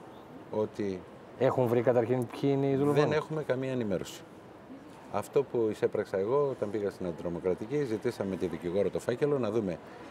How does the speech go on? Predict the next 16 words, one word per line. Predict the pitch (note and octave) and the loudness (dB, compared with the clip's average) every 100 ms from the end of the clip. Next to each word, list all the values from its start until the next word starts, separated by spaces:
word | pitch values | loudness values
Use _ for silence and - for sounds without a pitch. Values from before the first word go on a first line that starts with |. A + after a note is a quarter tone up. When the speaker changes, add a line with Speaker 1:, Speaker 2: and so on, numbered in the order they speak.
| - | 0
Speaker 1:
τι | B2+ | 2
ανακρίσεις | G#2+ - G2 - | 2 0 -4 -4
έχουν | D#2+ F2 | -4 -4
γίνει, | F#2+ C#3 C#3+ B2 | 0 0 0 0
πού | - | 2
βρίσκεται | A2 A2+ - E2 F2 | 4 4 2 -2 -2
αυτή | - F2 | -2 -4
η | |
υπόθεση. | D#2+ B2 F3 D#3 F3 - - - - | 0 0 2 -2 -4 -6 -14 -18 -4
Μας | F#2 F#2+ | -2 2
αρνηθήκαν | F#2+ G2 - C3+ A#2+ | 2 2 -2 -2 -2
να | G2+ | -2
μας | F#2 F2+ | -2 0
δώσουν | F2+ - E2 | -2 -2 -4
το | E2 | -4
φάκελο. | - F2 A#2 D#3 | -2 -2 0 -2